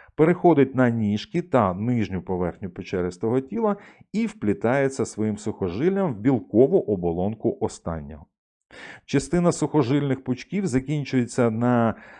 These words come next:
е, їх латеральній поверхні, а частина досягає тильної поверхні. Ці пучки перехрещуються з пучками протилежного боку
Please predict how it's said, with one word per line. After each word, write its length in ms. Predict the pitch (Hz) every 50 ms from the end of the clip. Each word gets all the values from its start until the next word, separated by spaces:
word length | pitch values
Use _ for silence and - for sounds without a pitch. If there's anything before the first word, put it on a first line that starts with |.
| - - -
е, 420 | - 104 107 107 107 107 104 104
їх 300 | 107 123 147 147 - -
латеральній 720 | 131 143 147 151 151 - 156 143 123 104 92 90 92 104 107
поверхні, 640 | - 139 151 151 180 196 202 196 - 208 196 - -
а 140 | - 120 113
частина 640 | - - 123 107 - - - 127 151 175 180 139
досягає 540 | 110 113 107 - - 104 90 107 101 98 92
тильної 640 | 90 - _ _ 117 117 120 123 123 117 123 123 113
поверхні. 640 | - - 107 85 80 78 78 - _ - 85 87 _ _ - _ - - - _ _
Ці 140 | - 175 175
пучки 380 | - 151 151 - - - 160
перехрещуються 1040 | 151 - 135 123 110 98 - - 92 90 87 95 - - - 156 170 160 - 165 147
з 80 | - -
пучками 640 | - - 98 - - - - 107 123 143 156 143
протилежного 1000 | - - 131 143 143 139 - 120 101 90 85 78 76 73 90 90 87 82 104 113
боку 480 | 107 92 120 135 151 - - 208 202